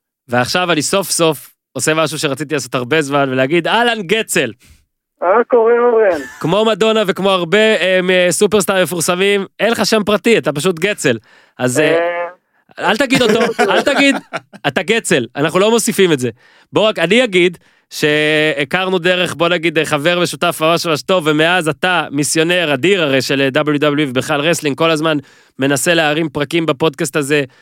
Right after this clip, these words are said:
Speaker 1: על, אה, רסלמניה, רויאל רמבל, ואני תמיד, אגב, וזה לא בסדר, ואני אשנה את דרכי. אה, כן, אני רוצה לעשות פרקים על אירועים גדולים, ואנחנו בעזרתך נעשה, אבל אמרתי, אם היום אני עושה פרק אנדרטקר בלי לדבר איתך,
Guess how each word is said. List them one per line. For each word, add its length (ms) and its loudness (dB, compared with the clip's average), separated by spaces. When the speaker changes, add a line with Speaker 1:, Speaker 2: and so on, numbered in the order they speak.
Speaker 1:
על, 200 -2
אה, 80 2
רסלמניה, 600 2
רויאל 220 2
רמבל, 360 0
ואני 200 2
תמיד, 360 2
אגב, 240 0
וזה 160 0
לא 100 2
בסדר, 400 0
ואני 160 0
אשנה 320 0
את 60 -2
דרכי. 340 -2
אה, 240 0
כן, 180 0
אני 120 2
רוצה 200 0
לעשות 180 -2
פרקים 320 -4
על 60 0
אירועים 260 0
גדולים, 340 0
ואנחנו 220 -2
בעזרתך 360 -2
נעשה, 480 0
אבל 100 -2
אמרתי, 300 0
אם 60 0
היום 220 2
אני 140 2
עושה 240 -4
פרק 280 -4
אנדרטקר 480 -4
בלי 140 0
לדבר 320 2
איתך, 260 -2